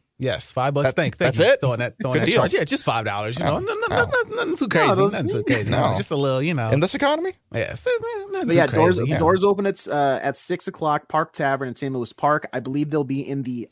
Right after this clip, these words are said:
Speaker 3: it's technically called the eleventh frame, which if you
Speaker 1: Ooh.
Speaker 3: haven't been to the Park Tavern,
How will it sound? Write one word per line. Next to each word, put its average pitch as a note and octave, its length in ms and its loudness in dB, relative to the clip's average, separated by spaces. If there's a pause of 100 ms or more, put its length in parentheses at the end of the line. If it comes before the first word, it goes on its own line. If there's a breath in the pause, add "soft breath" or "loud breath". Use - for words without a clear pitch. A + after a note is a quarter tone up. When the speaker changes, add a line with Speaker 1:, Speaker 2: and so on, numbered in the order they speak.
(160)
Speaker 3:
it's - 220 -12
technically D#3 460 -6
called C#3+ 300 -6
the B2 200 -10
eleventh B2+ 540 -4
frame, B2 460 -6
which A#2+ 380 -8
if B2+ 140 -6
you - 80 -4
Speaker 1:
Ooh. - 40 -4
Speaker 3:
haven't C#3+ 260 -2
been C3+ 120 -4
to B2+ 60 -6
the A#2 80 -8
Park B2+ 260 -4
Tavern, A#2 420 -6